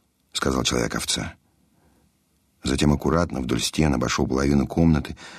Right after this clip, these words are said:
остановился перед стеллажами и, сложив руки на груди, принялся разглядывать корешки книг. Чуть пониже спины из его шкуры торчал короткий овечий хвостик. Посмотреть сзади —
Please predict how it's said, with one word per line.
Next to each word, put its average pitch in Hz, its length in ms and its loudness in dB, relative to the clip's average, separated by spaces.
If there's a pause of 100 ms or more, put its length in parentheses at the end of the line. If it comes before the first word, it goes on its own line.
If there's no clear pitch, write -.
(180)
остановился 92 540 4
перед 69 180 0
стеллажами 69 600 2
и, - 20 -2
сложив 67 420 0
руки 80 240 2
на 69 80 4
груди, 73 460 2 (420)
принялся 80 460 4
разглядывать 60 560 0
корешки - 400 -2
книг. - 420 -4 (880)
Чуть - 220 2
пониже 85 340 6
спины 82 480 6
из 69 80 4
его 71 180 2
шкуры 80 380 2
торчал 69 400 -2
короткий 67 500 0
овечий 67 300 0
хвостик. - 580 -4 (680)
Посмотреть 85 440 2
сзади — 78 380 0